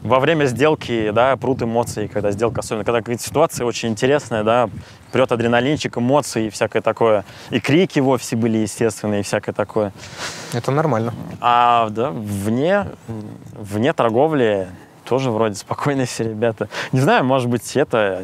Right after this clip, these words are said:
Speaker 1: я как-то не задумывался
Speaker 2: В общем, не
Speaker 1: никогда.
Speaker 2: акцентировал на этом
Speaker 1: Да,
Speaker 2: внимание.
Speaker 1: как-то я не
Speaker 2: Как ты думаешь, есть, э, какой-то пул, э, паттернов или установок, э, выполняя которые, э, ты с большей вероятностью можешь добиться, э,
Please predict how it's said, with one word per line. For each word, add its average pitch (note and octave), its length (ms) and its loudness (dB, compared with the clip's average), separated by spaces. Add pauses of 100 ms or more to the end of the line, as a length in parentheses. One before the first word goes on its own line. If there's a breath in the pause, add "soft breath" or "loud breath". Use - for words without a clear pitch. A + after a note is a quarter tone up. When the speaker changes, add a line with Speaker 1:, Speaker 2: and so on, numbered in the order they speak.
Speaker 1:
я A#2+ 100 -2
как-то C#3 240 -4
не C3 60 0
задумывался C3+ 340 2
Speaker 2:
В - 20 2
общем, D3+ 160 0
не D3+ 80 2
Speaker 1:
никогда. D3+ 180 2
Speaker 2:
акцентировал C3+ 460 0
на G#2+ 60 -6
этом A2 120 0
Speaker 1:
Да, B2+ 140 4
Speaker 2:
внимание. G#2 240 -2
Speaker 1:
как-то - 240 -10
я A2 100 -6
не A2 120 -4 (300 loud breath)
Speaker 2:
Как E3 140 2
ты F#3 100 2
думаешь, E3 320 2
есть, - 260 2
э, C#3+ 240 4
какой-то B2+ 360 0
пул, B2+ 400 2
э, A#2 180 4 (100)
паттернов C3 640 2
или A#2+ 100 4
установок, B2+ 760 2
э, A2+ 180 4
выполняя C3 640 2
которые, C3+ 680 4 (440 loud breath)
э, A2+ 380 2 (360)
ты D3+ 420 4
с A#2 100 -6
большей C#3 420 2
вероятностью B2+ 680 2
можешь C3+ 300 2
добиться, A#2+ 420 0
э, G#2 380 2